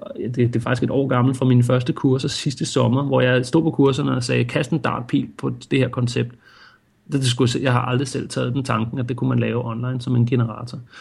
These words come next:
Den synes jeg, Magnus han skal tage og løbe med i den grad, fordi han er faktisk på sporet af noget der. Øh, det er et værktøj til at få inspiration.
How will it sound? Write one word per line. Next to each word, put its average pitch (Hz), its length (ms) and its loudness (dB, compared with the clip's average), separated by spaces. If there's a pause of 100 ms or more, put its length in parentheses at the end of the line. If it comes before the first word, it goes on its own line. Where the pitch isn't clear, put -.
(220)
Den 123 120 2
synes 123 260 -2
jeg, 117 240 6
Magnus 120 300 2
han 123 140 -2
skal 120 420 0
tage - 240 -4
og 127 80 2
løbe 117 280 4
med 127 200 0
i 131 80 -4
den 127 280 -2
grad, 127 240 -4
fordi 127 180 -4
han 120 140 4
er 120 120 2
faktisk 123 240 -2
på 127 80 -4
sporet 131 320 -4
af 127 60 2
noget 123 260 4
der. 127 100 -4 (760)
Øh, 117 200 4
det 120 100 6
er 165 40 8
et 165 80 2
værktøj 139 400 2 (140)
til - 100 -6
at 131 340 -4
få - 120 -8
inspiration. 123 480 -8